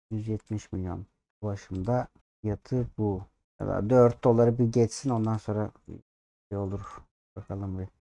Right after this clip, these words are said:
bunda. Şu an dirençte. Bitcoin'e birlikte gi-, gider mi? Gider. İçi zaten buradan kırması lazım ama hani şunu da yapabilirler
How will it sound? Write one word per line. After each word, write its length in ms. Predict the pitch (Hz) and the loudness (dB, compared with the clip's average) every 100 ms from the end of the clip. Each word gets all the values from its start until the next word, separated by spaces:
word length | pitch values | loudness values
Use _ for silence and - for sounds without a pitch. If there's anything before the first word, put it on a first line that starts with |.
| _ | _
bunda. 240 | 98 98 95 - _ _ 131 | -10 -8 -8 -12 _ _ 0
Şu 60 | |
an 200 | 117 120 | 2 4
dirençte. 580 | 117 110 113 - 123 147 147 _ _ 117 | 4 4 0 0 0 2 -4 _ _ -4
Bitcoin'e 480 | 123 - 131 127 | -4 2 4 4
birlikte 240 | 123 120 143 | 2 0 -2
gi-, 240 | 131 120 | -2 -4
gider 300 | 120 131 117 | 0 2 4
mi? 240 | 104 131 127 | 2 0 -2
Gider. 340 | 120 104 135 - _ _ _ | 0 0 -2 -8 _ _ _
İçi 300 | 113 - 120 | -12 -4 -2
zaten 380 | 113 110 104 101 | 0 0 -2 -2
buradan 360 | 107 107 95 | -2 0 0
kırması 580 | 85 95 82 82 - 87 | -2 -6 -6 -6 -6 -2
lazım 320 | 87 80 101 | 0 0 0
ama 180 | 123 113 | 0 0
hani 180 | 107 104 | -2 -4
şunu 240 | - 117 | -2 -2
da 60 | 104 | 0
yapabilirler 640 | 104 101 107 104 101 98 | 0 -2 -4 -2 -2 -2